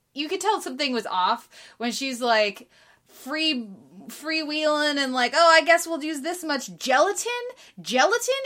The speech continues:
in your mousse? Hermine, what has happened to you?" <laughs>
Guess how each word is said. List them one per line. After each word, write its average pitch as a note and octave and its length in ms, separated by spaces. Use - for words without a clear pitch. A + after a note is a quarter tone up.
in C#4 120
your B3 120
mousse? F#4 600
Hermine, F#4 560
what C4 120
has C4 100
happened A#4+ 400
to - 100
you?" F3 360
<laughs> C#4+ 140